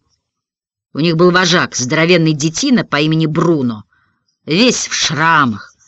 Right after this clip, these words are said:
с головы до ног, с обожжённым лицом и всё такое.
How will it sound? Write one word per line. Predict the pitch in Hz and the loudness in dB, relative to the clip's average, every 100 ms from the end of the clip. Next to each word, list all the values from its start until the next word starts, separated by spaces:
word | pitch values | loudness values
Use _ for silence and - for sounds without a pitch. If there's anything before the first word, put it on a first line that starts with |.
| _ _ _ | _ _ _
с | 107 | -10
головы | 120 143 143 127 | -4 -2 -2 -2
до | 113 131 | -4 -4
ног, | 127 107 - _ _ _ - | -4 -6 -12 _ _ _ -8
с | - | -4
обожжённым | 139 147 170 160 156 | -2 0 2 2 2
лицом | 156 - - - 156 123 | -2 -4 -4 0 0 0
и | |
всё | 117 - | -4 -8
такое. | 120 135 - 131 113 | -8 -10 -6 -6 -6